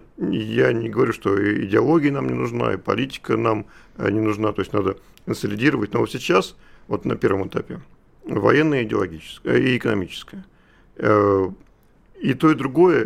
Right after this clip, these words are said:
это величайший приоритет. Посмотрите, э, когда,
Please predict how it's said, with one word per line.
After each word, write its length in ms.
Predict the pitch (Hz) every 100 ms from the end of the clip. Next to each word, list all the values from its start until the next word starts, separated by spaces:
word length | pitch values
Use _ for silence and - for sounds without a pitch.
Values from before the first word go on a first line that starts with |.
| 110
это 140 | 107
величайший 560 | 110 120 127 123 95 -
приоритет. 500 | 113 104 104 113 -
Посмотрите, 640 | 113 127 131 135 - - - - - - - -
э, 440 | 101 101 95 90 104 - - -
когда, 480 | 117 104 117 160